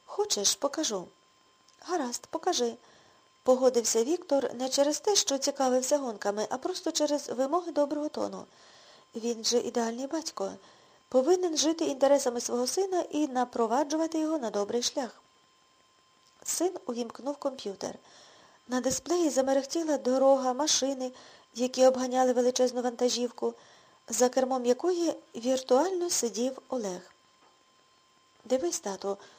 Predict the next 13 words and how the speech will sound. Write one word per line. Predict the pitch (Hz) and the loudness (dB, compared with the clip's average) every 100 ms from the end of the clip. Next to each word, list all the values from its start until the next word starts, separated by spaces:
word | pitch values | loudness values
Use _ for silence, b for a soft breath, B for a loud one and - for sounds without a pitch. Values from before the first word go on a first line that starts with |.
| B B | B B
отак | 262 269 330 403 - | 0 2 2 0 -2
обираєш | 294 277 294 359 359 | 2 4 4 2 0
машину, | 349 339 220 208 196 196 B B B - | 2 2 0 -4 -8 -12 B B B -8
марку, | 247 269 254 254 226 | -2 -2 -2 -2 -2
колір, | - 277 285 247 233 - | 2 2 4 4 2 -2
потім | 349 381 370 | -2 -2 0
маршрут, | 359 359 - 214 208 b b b _ | 0 -2 -4 -6 -10 b b b _
місто, | 226 302 311 - 247 | -6 -2 -2 0 0
гори, | 233 285 294 254 | 2 2 4 4
берег, | 262 302 269 262 - - - _ - | 4 4 2 -2 -6 -16 -20 _ -6
берег | 349 320 226 | -2 -2 -2
моря, | 240 294 269 247 - - | 0 2 2 -2 -6 -10
країну. | 349 311 262 262 247 | -6 -4 -4 -6 -10